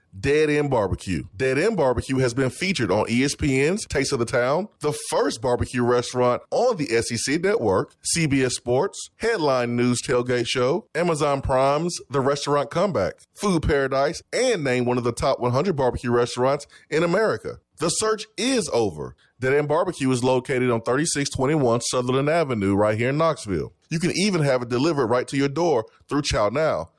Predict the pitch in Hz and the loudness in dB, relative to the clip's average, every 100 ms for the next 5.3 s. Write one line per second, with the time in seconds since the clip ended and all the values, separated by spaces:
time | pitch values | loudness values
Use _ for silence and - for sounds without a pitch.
0 | _ _ 107 143 139 - 147 226 190 139 | _ _ -4 0 0 -2 0 0 2 0
1 | - 131 110 123 127 127 170 175 151 131 | 0 0 0 -2 -2 0 0 -2 -2 -2
2 | 127 127 151 147 143 107 98 - 156 143 | -2 -2 0 0 0 -2 -4 -2 0 0
3 | 78 71 - 139 175 190 190 190 147 110 | -2 -8 -6 -2 0 2 0 0 0 0
4 | 104 117 95 76 - _ _ 117 113 - | -2 -2 -2 -2 -10 _ _ -2 -2 0
5 | 151 175 - | 0 0 -4